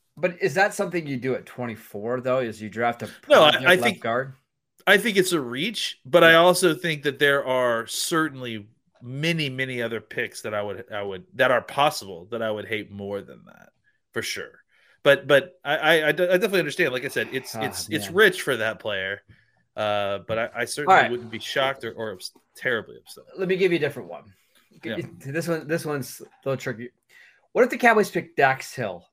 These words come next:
Speaker 1: at pick twenty-four? So that's somebody who, uh, can play slot corner as a m-, m-, you know, matchup safety.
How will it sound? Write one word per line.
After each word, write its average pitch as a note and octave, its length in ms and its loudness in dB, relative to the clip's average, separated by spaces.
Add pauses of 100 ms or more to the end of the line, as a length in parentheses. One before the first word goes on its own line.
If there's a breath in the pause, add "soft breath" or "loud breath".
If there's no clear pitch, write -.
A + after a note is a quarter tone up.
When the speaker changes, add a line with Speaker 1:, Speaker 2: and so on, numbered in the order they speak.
(160)
Speaker 1:
at B2 240 -4
pick B2+ 360 -4 (120)
twenty-four? A#2 520 -8
So - 120 -14
that's E3+ 220 -2
somebody F3+ 340 0
who, C3+ 440 -4 (500 soft breath)
uh, G#2+ 320 0 (180)
can A#2+ 120 -10
play D3 200 -2
slot D3+ 340 0
corner C#3 680 -4
as A2+ 160 -10
a A2+ 80 -6
m-, A2 320 -8
m-, C3+ 200 -10
you B2 140 -6
know, A2+ 120 -6
matchup C3 500 -2
safety. B2 760 -6